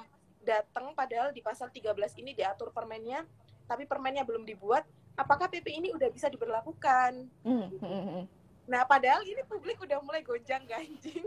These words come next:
Speaker 1: <laughs> gitu. Tapi permennya ini
Speaker 2: Iya.
Speaker 1: masih belum ada. Aku tadi searching juga masih belum ada, Dok,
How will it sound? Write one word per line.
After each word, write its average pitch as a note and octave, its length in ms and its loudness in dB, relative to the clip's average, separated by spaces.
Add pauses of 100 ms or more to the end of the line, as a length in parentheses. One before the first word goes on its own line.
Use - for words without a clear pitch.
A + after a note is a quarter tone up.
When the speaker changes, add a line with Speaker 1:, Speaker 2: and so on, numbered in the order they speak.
(120)
Speaker 1:
<laughs> - 120 -18
gitu. - 200 -10 (760)
Tapi G4 200 0
permennya F4+ 560 -6
ini C#4+ 160 6
Speaker 2:
Iya. C#4+ 320 6
Speaker 1:
masih F4+ 240 -6
belum C4+ 280 -6
ada. D4+ 400 0
Aku - 120 -18
tadi D4+ 160 -6
searching D#4+ 400 -8
juga A#3+ 240 -8
masih C4 240 -12
belum A3+ 160 -4
ada, A3+ 240 -4
Dok, G#3+ 280 -2